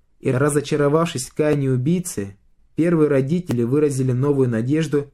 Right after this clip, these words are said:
при рождении Сифа. Четвёртая глава книги "Бытие", стих двадцать пятый. И именно в дни Еноса, сына Сифа, началось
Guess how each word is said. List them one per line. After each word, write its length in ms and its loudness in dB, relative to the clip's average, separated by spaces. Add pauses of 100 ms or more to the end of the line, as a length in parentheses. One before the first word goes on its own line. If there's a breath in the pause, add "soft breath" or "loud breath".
при 160 -2
рождении 540 -2
Сифа. 580 -6 (360)
Четвёртая 500 -2
глава 300 2
книги 320 -4
"Бытие", 580 -2
стих 340 -4
двадцать 340 -4
пятый. 440 -10 (580)
И 100 -4 (120)
именно 380 2
в 100 -6
дни 180 2
Еноса, 760 0
сына 420 -2
Сифа, 540 -4 (320)
началось 500 -2